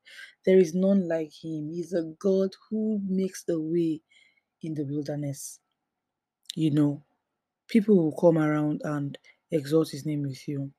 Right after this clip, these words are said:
"I sought the Lord, and he heard me and delivered me from all my fears." Hallelujah. That's how we'll seek God in these days, and he will deliver us from all our fears and all our worries in the name of Jesus.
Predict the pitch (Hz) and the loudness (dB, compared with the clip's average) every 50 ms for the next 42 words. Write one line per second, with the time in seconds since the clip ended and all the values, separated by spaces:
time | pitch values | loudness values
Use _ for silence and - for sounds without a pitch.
0 | _ _ _ _ _ _ _ _ - - - - - 196 196 196 196 - - - | _ _ _ _ _ _ _ _ -18 -18 -10 0 4 6 6 6 6 4 6 6
1 | 285 254 - 196 175 170 170 175 170 165 160 156 156 156 151 139 170 175 170 156 | 6 8 8 8 8 10 12 12 12 12 12 8 6 4 4 6 6 6 6 6
2 | 170 170 160 143 143 147 143 - _ _ - 156 165 156 143 170 175 175 170 185 | 4 0 0 0 0 0 -4 -8 _ _ -6 -4 -4 -4 -4 -6 -8 -4 -2 -2
3 | 175 165 160 165 165 160 160 - _ _ _ _ - - _ _ - - 170 151 | -2 -2 -2 -4 -4 -6 -6 -10 _ _ _ _ -20 -20 _ _ -4 -2 -2 0
4 | - - 160 165 160 156 143 139 131 - - 175 160 147 147 143 139 - 165 160 | 0 0 0 0 0 -2 -2 -4 -6 -8 -8 -6 -6 -6 -6 -10 -10 -6 -4 -2
5 | 156 156 160 160 160 170 165 160 151 143 147 - _ _ _ _ _ _ _ _ | -2 -2 -2 -2 -2 -2 -2 -2 -2 -4 -8 -12 _ _ _ _ _ _ _ _
6 | _ _ _ _ _ _ _ _ - 196 190 - - 180 170 160 156 151 143 - | _ _ _ _ _ _ _ _ -2 -2 0 0 0 0 2 2 0 -2 -6 -6
7 | - 185 156 156 - 170 165 151 151 156 151 143 156 151 151 - - 160 156 156 | -8 -8 -10 -2 0 2 2 2 0 -2 -6 -6 -6 -8 -10 -6 -4 -2 -2 -2
8 | 151 - 156 147 156 151 147 147 147 156 160 165 165 170 160 151 - 151 139 151 | -2 -4 -6 -6 -6 -6 -6 -6 -4 -4 -2 0 0 0 -2 -2 -4 -8 -6 -4
9 | 160 156 151 147 143 139 - - - 160 160 156 156 151 - - - - - - | -4 -4 -4 -4 -6 -8 -8 -6 -2 0 2 2 0 -2 -4 -10 -16 -18 -18 -16
10 | - - - - _ - 160 156 160 165 160 156 147 143 143 143 143 156 156 156 | -16 -16 -18 -10 _ -4 -2 0 2 2 2 2 0 -2 -2 -2 -2 0 0 0
11 | 156 156 151 143 - - 139 139 151 143 143 147 147 147 143 139 135 - - 143 | 0 0 -2 -4 -6 -10 -8 -8 -6 -6 -6 -4 -4 -4 -6 -6 -8 -10 -10 -10
12 | 139 135 147 143 139 - - - | -10 -10 -10 -10 -12 -12 -16 -16